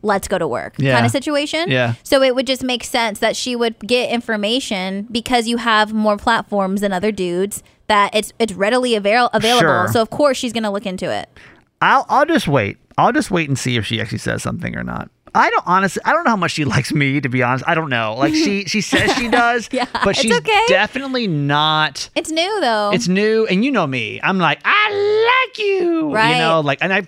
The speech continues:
Speaker 2: straight up told her that, by the way. I'm
Speaker 1: That's
Speaker 2: like, "Listen,
Speaker 1: good.
Speaker 2: like, I like you." Um, hang on. I was gonna call Miguel really quick because Miguel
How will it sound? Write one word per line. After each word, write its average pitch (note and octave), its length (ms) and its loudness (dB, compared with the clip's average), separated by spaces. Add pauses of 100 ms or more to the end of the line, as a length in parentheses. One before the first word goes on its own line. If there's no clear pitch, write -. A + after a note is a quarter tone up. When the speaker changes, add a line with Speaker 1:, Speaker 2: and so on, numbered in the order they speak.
Speaker 2:
straight A3+ 300 0
up - 60 -4
told E3 240 2
her C#3 80 4
that, A2+ 160 -2
by G#2+ 160 -4
the G#2 100 -6
way. G#2 180 -4
I'm B2 100 -2
Speaker 1:
That's B2 160 -2
Speaker 2:
like, D#3 140 4
"Listen, A3+ 240 0
Speaker 1:
good. - 120 -16
Speaker 2:
like, C3+ 220 0
I D3+ 80 2
like E3 320 2
you." E3 320 0 (280)
Um, A#2 560 2
hang A#2+ 200 -2
on. G2+ 240 -8
I C3+ 60 -2
was D3 100 -2
gonna G#3 140 -2
call C#3+ 220 -2
Miguel G#2+ 500 -2
really A#2 240 -2
quick C3+ 260 -2
because A2+ 380 -4
Miguel B2+ 680 -2